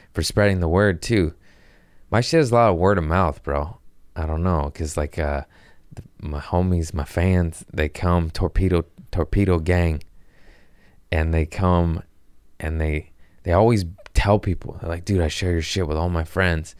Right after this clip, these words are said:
And then, like, those people will come and share my shit. Like, they say the same shit. They're like, "Dude, I shared your," mainly driving on mushrooms bit. And the, the raid went pretty, a lot of shit. They share my shit.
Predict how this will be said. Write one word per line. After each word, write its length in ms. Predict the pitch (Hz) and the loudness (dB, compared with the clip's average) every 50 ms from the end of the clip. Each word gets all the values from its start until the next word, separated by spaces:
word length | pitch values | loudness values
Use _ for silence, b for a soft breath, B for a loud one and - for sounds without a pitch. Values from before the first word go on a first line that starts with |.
| b b b b b b b b b b b b b b _ - | b b b b b b b b b b b b b b _ -2
And 200 | 92 87 87 90 | 0 0 2 4
then, 300 | 90 95 95 95 90 90 | 4 4 4 2 2 0
like, 280 | 82 78 82 78 - | 0 0 -2 -2 0
those 240 | - 95 110 123 120 | 2 2 2 2 0
people 600 | - - 104 98 - - 90 85 82 82 80 b b b b b b - - | -2 -2 -2 -2 0 0 -2 0 0 -2 -2 b b b b b b -16 -6
will 120 | - 85 82 | -2 -2 -2
come 440 | - - 92 92 87 85 85 82 82 - | -2 0 0 2 2 2 0 0 -4 -4
and 220 | - 78 76 76 | -6 -6 -6 -6
share 220 | - - 92 85 80 | -6 -2 -2 -2 0
my 160 | 80 76 78 | 0 -2 -4
shit. 260 | 80 - - 85 - | -4 -4 -4 -4 -2
Like, 180 | - 73 76 - | -2 -4 -4 -4
they 100 | - 80 | -4 -6
say 220 | - - 98 92 | -4 0 0 2
the 80 | 90 85 | 2 0
same 240 | - - 95 87 85 | -2 -2 -2 -2 -2
shit. 280 | 82 - - 98 85 | -4 -6 -6 -6 -6
They're 100 | 80 82 | -4 -4
like, 180 | 78 76 78 - | -4 -6 -6 -8
"Dude, 400 | - 123 127 120 104 87 76 80 _ _ b b b b b b b b b b b b - | -8 -6 -4 -2 -2 -2 -4 -6 _ _ b b b b b b b b b b b b -16
I 20 | |
shared 320 | 82 - - 90 90 85 85 | -10 -2 0 0 0 2 0
your," 100 | 82 73 | -6 -6
mainly 420 | - - 90 98 101 98 95 90 82 | -4 0 2 4 4 4 4 2 2
driving 360 | 76 85 82 85 82 82 80 | 2 2 0 2 0 0 0
on 100 | 76 76 | -2 -2
mushrooms 580 | 73 78 80 85 - - 73 73 73 - - - - - - - - - - | 0 -2 -2 -2 -4 -6 -8 -8 -8 -8 -12 -16 -20 -20 -20 -20 -18 -14 -6
bit. 300 | 80 78 73 - - - - b b b b b b b b b b b b b - | -4 -2 -2 -2 -4 -8 -20 b b b b b b b b b b b b b -2
And 220 | 92 95 92 87 | 0 0 2 2
the, 60 | 85 78 | 0 -2
the 240 | 67 60 78 80 76 | -2 -2 -4 -2 0
raid 360 | 80 82 82 82 78 71 71 | 2 4 4 4 2 0 -4
went 240 | 76 76 76 - - | -6 -8 -8 -8 -8
pretty, 320 | - - 78 73 73 69 - _ - - - 87 - | -8 -6 -4 -4 -6 -8 -10 _ -12 -12 -12 -10 -6
a 80 | - 104 | -4 0
lot 240 | 101 110 113 107 85 | 2 2 2 2 0
of 60 | 76 | -2
shit. 300 | - - - - - - | -4 -8 -10 -10 -8 -6
They 100 | - 87 | -6 -6
share 200 | - - 123 123 | -2 0 0 2
my 140 | 117 104 85 | 2 2 0
shit. 380 | - - - 78 71 - - | -2 -2 -4 -6 -6 -6 -8